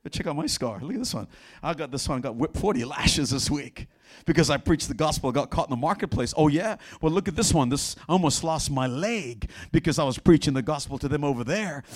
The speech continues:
and they were beating me up, and they're pounding on me. I was trying to get away. My leg almost got ripped off. Oh, yeah? Well, check out. This is what they were doing in church.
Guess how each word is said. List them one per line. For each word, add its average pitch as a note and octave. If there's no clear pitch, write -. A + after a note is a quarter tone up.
and D3
they D#3+
were D3
beating G3
me D#3+
up, F#3
and D3
they're C3
pounding G#3
on F#3+
me. G3
I E3+
was C3+
trying G3+
to F#3+
get F3+
away. F#3
My D3
leg G#3
almost G3
got F#3+
ripped G3+
off. A3
Oh, D3
yeah? F#3
Well, E3
check G#3
out. G3+
This G#3
is B3+
what A3+
they F#3+
were D#3
doing D3+
in C#3
church. -